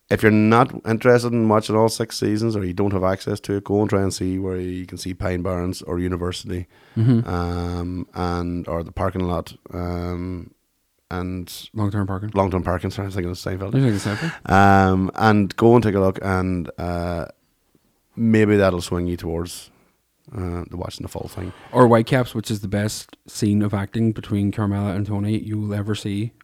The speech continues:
Speaker 2: of what you're convinced the couple is actually having an argument and beating the shit out of each other.
Speaker 1: Yeah, you're re-, yeah.
Speaker 2: It's genuinely unbelievable.
Speaker 1: Proper in
Speaker 2: And it won both them an Emmy.
Speaker 1: Yeah, and, uh, no matter what, I'm just gonna play this because I just love 'em. Um, little Stevie, uh,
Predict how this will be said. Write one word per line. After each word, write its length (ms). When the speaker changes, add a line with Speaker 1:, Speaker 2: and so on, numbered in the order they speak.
Speaker 2:
of 320
what 160
you're 140
convinced 400
the 80
couple 280
is 80
actually 300
having 200
an 80
argument 400
and 180
beating 200
the 40
shit 140
out 60
of 80
each 100
other. 180
Speaker 1:
Yeah, 180
you're 140
re-, 240
yeah. 100
Speaker 2:
It's 140
genuinely 680
unbelievable. 680
Speaker 1:
Proper 420
in 140
Speaker 2:
And 80
it 80
won 180
both 220
them 160
an 40
Emmy. 300
Speaker 1:
Yeah, 200
and, 380
uh, 180
no 120
matter 280
what, 200
I'm 120
just 120
gonna 140
play 200
this 200
because 500
I 80
just 220
love 220
'em. 240
Um, 500
little 240
Stevie, 420
uh, 560